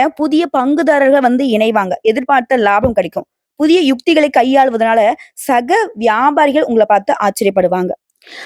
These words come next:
அப்ப விருச்சிக ராசியில கூட தனிப்பட்ட நட்சத்திரக்காரர்களுக்குமே பலன்கள் அப்படிங்கிறது அதிர்ஷ்டமா தான் இருக்கு. So, இதை தாண்டி பரிகாரம் மற்றும் வழிபாடு பார்த்து தெரிஞ்சுக்கலாங்க. மொத பரிகாரம் மற்றும் வழிபாடு.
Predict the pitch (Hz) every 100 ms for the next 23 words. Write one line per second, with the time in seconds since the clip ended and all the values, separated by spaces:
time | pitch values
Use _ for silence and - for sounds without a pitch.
0 | - 254 269 277 294 339 311 330 302 254
1 | - 254 285 302 269 330 247 - 277 285
2 | 254 233 226 254 294 - - 247 277 311
3 | 277 220 240 220 220 - 202 240 247 226
4 | 233 208 185 - _ _ _ _ _ -
5 | - 262 220 226 247 294 - _ _ -
6 | 240 233 294 311 320 277 214 294 202 226
7 | 262 240 240 202 240 190 175 180 180 -
8 | _ _ _ _ _ - 226 233 277 269
9 | 220 233 240 240 208 208 185 202 190